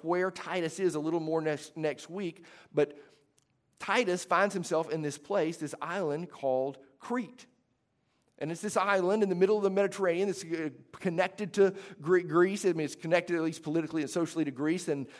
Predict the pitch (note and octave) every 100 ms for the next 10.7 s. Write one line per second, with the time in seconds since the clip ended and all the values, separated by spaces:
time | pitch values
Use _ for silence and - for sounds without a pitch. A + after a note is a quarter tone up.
0 | - D3 C3+ B2 - _ - E3+ C#3 G3+
1 | F3+ D#3 D3 D3 D3+ C3+ B2+ E3 E3 D3
2 | E3 _ _ _ _ _ _ _ _ _
3 | _ _ _ _ D#3+ F#3+ - - B3 C#4
4 | - C#3 C3+ D#3+ D#3+ - A3 F3+ E3 E3
5 | D#3+ - - - A#3 D4 C#4+ C3+ G#2+ A#2
6 | G#3 - - - - _ _ _ _ _
7 | _ G3+ F#3 C3 B2 C#3 D#3+ - - F#3
8 | G3+ A#3 D#3+ F2 - - - _ _ _
9 | _ _ _ _ _ _ _ _ _ _
10 | _ _ _ - G#3+ B3+ G#3+